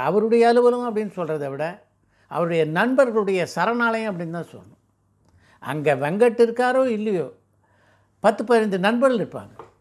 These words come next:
அவங்க அங்க இருக்கும்போது வெங்கட் அங்க இருக்கணும்னு கூட அவசியம் இல்லை. வெங்கட் தன்னுடைய அலுவலக அறையில இருப்பாரு.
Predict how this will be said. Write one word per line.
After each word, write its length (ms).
அவங்க 280
அங்க 160
இருக்கும்போது 360
வெங்கட் 300
அங்க 120
இருக்கணும்னு 300
கூட 120
அவசியம் 420
இல்லை. 160
வெங்கட் 400
தன்னுடைய 280
அலுவலக 380
அறையில 300
இருப்பாரு. 320